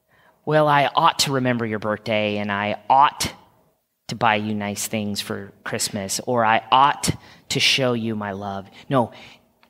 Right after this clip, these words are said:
you, you show it. You ought to actually do love. Like Jesus didn't just say, "I love you so much and, and I will give my life for you to save you," and then him not do it. We're,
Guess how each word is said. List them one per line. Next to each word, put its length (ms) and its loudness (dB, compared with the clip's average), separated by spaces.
you, 240 -12
you 160 -4
show 480 4
it. 220 -8
You 180 -10
ought 160 2
to 180 -6
actually 560 2
do 480 -2
love. 480 0
Like 200 2
Jesus 400 2
didn't 240 0
just 240 -2
say, 420 2
"I 120 0
love 160 4
you 80 2
so 180 2
much 380 2
and, 160 -6
and 140 0
I 140 2
will 100 2
give 220 0
my 160 6
life 300 4
for 140 -6
you 200 -8
to 60 -10
save 360 4
you," 260 -10
and 120 2
then 100 4
him 160 2
not 180 2
do 220 0
it. 180 -10
We're, 140 4